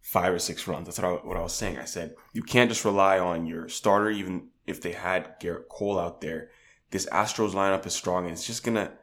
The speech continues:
come down to scoring more runs than them. And you're gonna have to put up a lot of runs to beat the Astros."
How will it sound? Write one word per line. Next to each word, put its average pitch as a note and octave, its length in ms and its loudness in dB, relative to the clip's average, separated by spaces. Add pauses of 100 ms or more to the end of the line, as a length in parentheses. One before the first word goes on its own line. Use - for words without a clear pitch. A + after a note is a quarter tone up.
(440)
come F#2+ 240 0
down G2 140 6
to - 80 -6
scoring G#2 360 0
more G2+ 160 2
runs G#2+ 240 2
than D#2 140 -6
them. - 280 -10 (120)
And D#2+ 140 -8
you're E2 80 -10
gonna G2+ 160 -2
have G#2+ 200 -4
to - 60 -12
put - 160 -8
up F#2+ 120 -4
a - 20 -2
lot F#2 180 0
of F2 100 -2
runs E2+ 240 -6
to - 60 -12
beat E2 240 -12
the - 80 -10
Astros." - 540 -10